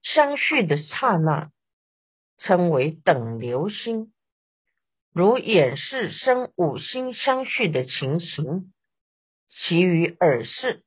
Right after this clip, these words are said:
乃至身识也是如此。在后面义谛卷三九十一页中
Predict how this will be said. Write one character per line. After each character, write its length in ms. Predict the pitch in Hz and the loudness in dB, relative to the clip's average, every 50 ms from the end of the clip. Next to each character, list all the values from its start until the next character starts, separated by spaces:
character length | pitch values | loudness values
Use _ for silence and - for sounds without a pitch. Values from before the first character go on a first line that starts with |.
| _ | _
乃 260 | - 165 147 131 123 117 | -2 0 0 0 0 -4
至 320 | 107 - - - 139 - - | -8 -10 -10 -8 -8 -8 -8
身 380 | - - - 254 254 254 262 | -4 0 2 2 2 2 -2
识 420 | - - - - 196 151 - - - - | -8 -8 -6 -4 -4 -4 -4 -6 -6 -4
也 300 | 147 143 120 - - - | -2 -2 -2 -2 -6 -8
是 240 | - - 262 269 | -6 -4 -2 -2
如 300 | 240 180 147 120 131 151 | 0 0 0 0 0 0
此。 400 | 156 151 - - - - - - _ _ _ _ _ _ _ _ _ _ _ _ _ _ _ _ _ _ _ _ _ _ _ _ _ _ | -2 -2 -4 -6 -6 -6 -10 -14 _ _ _ _ _ _ _ _ _ _ _ _ _ _ _ _ _ _ _ _ _ _ _ _ _ _
在 320 | - 185 170 151 147 143 147 | 2 4 4 6 6 4 2
后 300 | 151 - - 302 262 202 | 0 0 2 2 4 4
面 420 | 170 156 147 131 113 90 - - _ _ _ _ _ _ _ | 4 2 2 0 -2 -4 -8 -14 _ _ _ _ _ _ _
义 240 | 294 302 269 202 | -8 -4 -4 -4
谛 440 | 156 165 - 202 180 139 110 - - _ | -4 -4 -4 -4 -4 -4 -6 -8 -14 _
卷 400 | - - - 226 196 147 117 - - | -10 0 4 6 6 6 6 2 -2
三 440 | - - - 220 214 208 220 214 - _ _ | -4 2 4 4 4 4 2 -2 -8 _ _
九 300 | - - 180 143 120 95 | -4 -2 0 0 0 -2
十 240 | 127 - - 185 190 | -6 -8 -4 -4 -4
一 260 | 180 185 226 233 233 | -4 -4 -6 -8 -6
页 220 | 233 240 208 156 156 | -2 0 0 0 0
中 380 | - - 180 175 175 175 - | -2 -2 -2 -2 -4 -4 -8